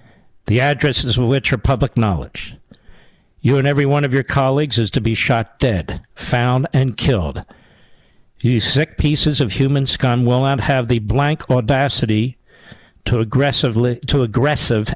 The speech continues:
any further," the message, "and to strip us of our rights like you did our grandparents so many years ago.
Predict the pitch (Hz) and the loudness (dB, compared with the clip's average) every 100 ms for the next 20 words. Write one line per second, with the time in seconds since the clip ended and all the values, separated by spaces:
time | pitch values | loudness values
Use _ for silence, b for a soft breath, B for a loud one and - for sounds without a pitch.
0 | - 139 127 - 156 139 104 98 113 240 | 0 0 0 0 0 0 0 0 -2 -8
1 | - - _ _ _ _ - - _ _ | -18 -20 _ _ _ _ -20 -20 _ _
2 | - 95 95 - 120 - B B B B | -4 0 0 0 -4 -6 B B B B
3 | B B B B B - 113 - 160 143 | B B B B B -2 0 0 0 0
4 | 135 - 131 127 127 139 120 - - 117 | 0 0 0 2 2 2 0 -2 -2 0
5 | - 120 135 123 113 127 131 131 - 135 | 0 0 2 2 0 2 0 0 0 2
6 | 107 110 - 127 123 113 113 123 107 90 | 2 0 0 0 2 2 2 2 0 0
7 | 87 71 | -2 -4